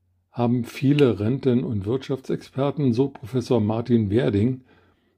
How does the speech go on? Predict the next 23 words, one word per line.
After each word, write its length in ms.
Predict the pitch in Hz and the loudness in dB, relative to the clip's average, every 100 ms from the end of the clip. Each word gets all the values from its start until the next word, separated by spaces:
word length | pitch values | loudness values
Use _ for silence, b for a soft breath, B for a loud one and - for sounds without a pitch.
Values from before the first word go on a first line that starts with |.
| b - | b 0
der 160 | 127 113 | 2 2
das 340 | 110 107 - | 0 -4 -4
Rentenpaket 760 | 113 120 - 110 107 104 110 - | -2 -2 -6 -6 -6 -4 -6 -6
zwei 320 | - 113 120 | -4 -2 -2
für 220 | - 131 - | -4 -8 -4
ungenügend 760 | - 151 135 101 95 95 87 - | 2 2 2 0 -2 -4 -6 -8
hält. 340 | 87 92 - _ _ _ _ _ _ _ _ _ _ - | -12 -12 -18 _ _ _ _ _ _ _ _ _ _ -2
Auch 140 | 120 | 0
die 140 | - 127 | 2 4
Deutsche 380 | 135 131 139 | 4 4 0
Rentenversicherung 1040 | 110 147 175 170 139 139 127 127 127 107 107 | 2 2 0 -2 -2 -2 -2 -4 -2 -2 -2
sowie 260 | 117 104 110 | -2 0 2
der 100 | 104 | 2
Bund 320 | 98 147 151 | 0 -2 -2
der 140 | 123 | -4
Steuerzahler 760 | - 120 127 135 - 113 123 120 | -2 -2 0 -2 -2 -4 -2 -2
bezweifeln, 600 | 104 - 107 117 139 113 | -6 -6 -4 -4 -4 -4
dass 160 | 104 | -4
das 180 | 120 104 | -4 -6
Vorhaben 540 | - 131 135 139 113 107 | -4 -2 0 0 0 -2
der 100 | - | -2
Ampelregierung 800 | 117 131 101 98 117 107 104 107 | -4 -4 -4 0 0 0 -2 -4
nachhaltig 680 | 98 107 - 104 101 - | -4 -4 -6 -8 -8 -10